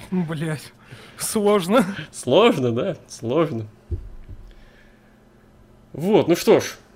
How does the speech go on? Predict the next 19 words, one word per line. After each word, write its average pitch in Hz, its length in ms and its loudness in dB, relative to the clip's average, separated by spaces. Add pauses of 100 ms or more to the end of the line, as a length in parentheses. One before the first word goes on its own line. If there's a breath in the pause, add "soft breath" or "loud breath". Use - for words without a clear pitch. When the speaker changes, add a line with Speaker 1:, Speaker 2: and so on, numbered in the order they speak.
(160)
Speaker 2:
и 135 240 -2
финальный 147 440 4
вопрос 127 520 -2 (280)
всего 127 600 -2 (140)
нашего 123 380 -4
дня, 165 220 0
то, 131 200 -2
ради 120 160 -4
чего 120 260 -8
все 127 220 -8
и 123 80 -4
затевалось. 139 680 -2 (1200)
Ты 127 80 -6
веришь 190 300 2
в - 60 -16
возвращение 117 540 -2
Wrestling 113 360 -2
with 117 80 -6
Jesus? 107 480 -8